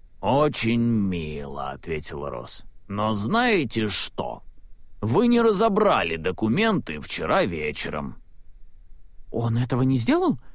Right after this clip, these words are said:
То есть, э, я этого не сделал?" — удивленно спросил Майк. "У меня обед", — сказала Росс. Она захлопнула окошко перед своим столом и прищемила Майку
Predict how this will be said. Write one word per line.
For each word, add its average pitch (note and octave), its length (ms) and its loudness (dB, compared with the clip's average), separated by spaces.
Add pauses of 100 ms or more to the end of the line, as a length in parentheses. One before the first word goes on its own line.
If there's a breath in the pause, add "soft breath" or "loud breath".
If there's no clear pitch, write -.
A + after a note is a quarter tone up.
(160 soft breath)
То G#3 60 4
есть, F#3 180 4
э, B2+ 520 0
я F3+ 420 2
этого F#3 280 2
не F#3 140 4
сделал?" — E4 480 4 (120)
удивленно D3 400 4
спросил G#2+ 360 -2
Майк. F2 320 -4 (240)
"У G#2+ 180 0
меня G2 760 0
обед", — G#2 880 0 (420)
сказала D#2 520 -2
Росс. D#2 360 -4 (300 soft breath)
Она A3+ 220 4
захлопнула A#2 640 2
окошко A#2 420 2
перед G#2+ 260 0
своим G#2 360 0
столом G3 600 2
и A#3+ 120 2
прищемила D#3 920 2
Майку F#2+ 540 0